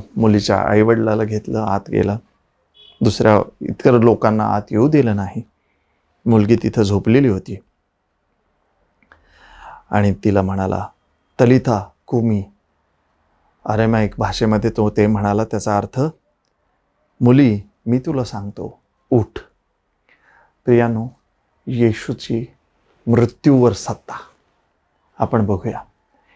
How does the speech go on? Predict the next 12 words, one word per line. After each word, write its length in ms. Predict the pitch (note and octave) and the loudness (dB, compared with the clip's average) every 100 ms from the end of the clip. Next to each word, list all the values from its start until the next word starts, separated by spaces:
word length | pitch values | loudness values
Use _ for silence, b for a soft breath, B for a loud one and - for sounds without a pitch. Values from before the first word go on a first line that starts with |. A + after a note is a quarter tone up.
| - | -2
येशूची 520 | C3 E3 E3+ G#3+ F3+ | 2 4 2 -2 0
मृत्यूवर 560 | D3 C3+ - F3+ E3 D3 | 0 0 0 0 0 -2
सत्ता 420 | - G#2+ - - - _ b b b b b b | -6 -12 -12 -18 -20 _ b b b b b b
म्हणजे 240 | A#2 A#2 | 0 2
याचा 300 | A2+ G#2+ A#2+ | 2 2 0
अर्थ 240 | A2+ G#2 D3 | 0 -2 -6
असा 240 | C3+ C#3+ | -4 -4
आहे 200 | A2+ G#2 - _ _ _ _ _ _ _ _ | -6 -6 -10 _ _ _ _ _ _ _ _
की 140 | C#3+ | 2
मृतावस्थेत 1160 | C#3 A#2 A#2 A#2+ F#3 F#3+ G3+ - - - F#3 - | 4 4 2 2 2 4 2 -2 -4 2 2 0
असलेले 580 | F3 - D#3+ D3 B2 A2+ | -8 -4 0 2 2 0
लोकसुद्धा 560 | A2+ A#2 - A#2 A2 | -2 -4 -4 -2 -2